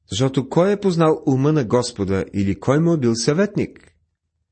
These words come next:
Послание към римляните, единайсета глава, тридесет и четвърти стих. Бог няма съветник. Господ Исус никога не събра заедно учениците си и не им каза:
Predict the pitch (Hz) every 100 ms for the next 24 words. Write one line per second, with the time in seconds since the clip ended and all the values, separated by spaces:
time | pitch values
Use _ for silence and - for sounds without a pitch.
0 | _ _ _ _ _ _ _ - 107 98
1 | 92 95 92 113 117 117 117 120 101 92
2 | 90 - 90 92 95 95 95 82 - 107
3 | - - - 57 _ _ - _ - 104
4 | - 185 202 208 190 143 104 69 - -
5 | _ _ _ _ _ - 120 117 113 117
6 | 139 135 - - - 120 135 160 165 156
7 | 151 127 143 143 151 143 131 120 120 117
8 | - 123 - 131 - - 123 143 185 185
9 | 147 120 98